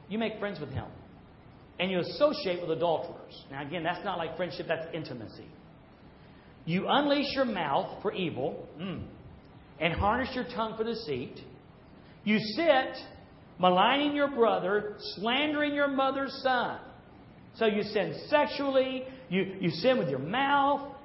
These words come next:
you hurt people, and then this. "You have done these things, and I kept silent," speaking about God. "You thought I was just like you." New Living Translation says, if you want to know the way,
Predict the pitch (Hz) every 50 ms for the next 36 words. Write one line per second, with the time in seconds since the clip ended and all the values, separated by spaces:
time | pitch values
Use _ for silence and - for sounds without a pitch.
0 | - - 190 - - - 247 294 294 254 - - 233 262 247 - 240 254 247 247
1 | 247 247 247 247 - - - - - - - - - 185 233 254 247 240 233 -
2 | - - - - - - - - - - - - - - - - - - - -
3 | - - - 208 320 392 415 370 262 190 165 - 320 359 381 330 226 180 170 170
4 | - - - - - - - - - - - - - 160 175 170 170 165 151 127
5 | 110 - - - - - - - - - - - - - - - - - - -
6 | - - 156 151 151 214 262 277 - 175 143 - - - - 185 175 190 185 -
7 | - - - - - - - - - - 180 160 135 131 117 110 - 135 131 117
8 | 95 - - - - - - - - - - - - - - - - - - -
9 | - 147 190 294 381 403 392 - 185 151 143 139 165 - - - - - - -
10 | - - - - - - - - - - 147 175 170 151 143 127 - - - -
11 | 208 220 220 214 - - - - - - 147 151 143 151 147 - - - - 143
12 | 165 151 123 107 101 - - - - - 180 202 214 226 262 254 226 175 - 196
13 | 185 - 190 185 170 - - 165 147 - - 165 170 175 - - 160 143 - 165
14 | 165 156 156 156 143 143 151 175 185 180 165 156 160 160 -